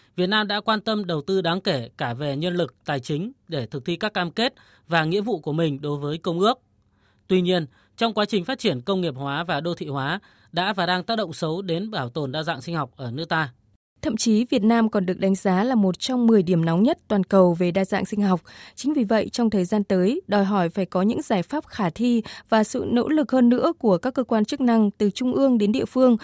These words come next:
Speaker 2: đối với công tác bảo tồn đa dạng sinh học phục vụ phát triển bền vững. Ghi nhận của phóng viên Đài Tiếng nói Việt Nam.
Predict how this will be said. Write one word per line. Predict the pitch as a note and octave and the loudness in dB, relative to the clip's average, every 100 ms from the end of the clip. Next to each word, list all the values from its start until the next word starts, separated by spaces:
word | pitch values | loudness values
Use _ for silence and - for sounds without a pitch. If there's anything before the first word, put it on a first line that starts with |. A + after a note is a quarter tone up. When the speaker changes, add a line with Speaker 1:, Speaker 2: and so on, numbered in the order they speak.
| - - | -6 -2
Speaker 2:
đối | G3 | 0
với | F#3+ F#3+ | 2 2
công | A#3+ A3 | 2 0
tác | G#3 - | -2 -2
bảo | F#3 | -4
tồn | E3+ F#3 F3 | -2 0 0
đa | F#3 | 0
dạng | F#3 F#3+ E3+ | -2 -2 -2
sinh | G3+ | 0
học | G3 F3+ - | 2 2 -2
phục | - F#3 | -4 -2
vụ | F#3 G3 | 0 0
phát | B3 A#3+ | -2 -2
triển | A3 E3+ D#3+ | 0 0 2
bền | E3 | -2
vững. | E3 - D#4 - - - - | 0 -2 -4 -6 -20 -20 -8
Ghi | B3 A3+ | 0 2
nhận | G#3+ - | 2 0
của | F#3 | -4
phóng | E3+ E3 | -2 -2
viên | G3+ G#3 | 2 0
Đài | F3 | 0
Tiếng | E3+ F3 | 0 0
nói | E3+ | 0
Việt | G3 F#3 | -2 -2
Nam. | F#3 F#3+ | 0 0